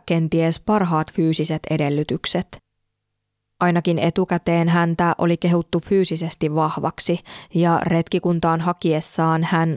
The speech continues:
oli ilmaissut olevansa tottunut rasitukseen ja vaikeakulkuisessakin maastossa patikointiin. Toisaalta viisi vuotta aikaisemmin Frenkel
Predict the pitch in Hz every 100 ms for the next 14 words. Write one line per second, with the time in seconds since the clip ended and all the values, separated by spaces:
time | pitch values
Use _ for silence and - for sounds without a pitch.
0 | - 165 165 170 170 165 165 - 160 -
1 | 165 160 165 165 165 - - 220 - 165
2 | 156 160 156 - 156 160 - - 156 156
3 | 175 - - - 165 175 160 156 180 190
4 | 170 160 165 165 156 160 156 - 160 165
5 | 156 156 160 - 165 165 156 147 139 -
6 | 147 151 156 160 170 180 - - _ _
7 | _ _ _ _ _ _ _ 180 175 170
8 | 175 175 170 175 175 - 170 180 165 180
9 | - - 180 196 175 170 170 170 170 170
10 | 175 180 175 170 170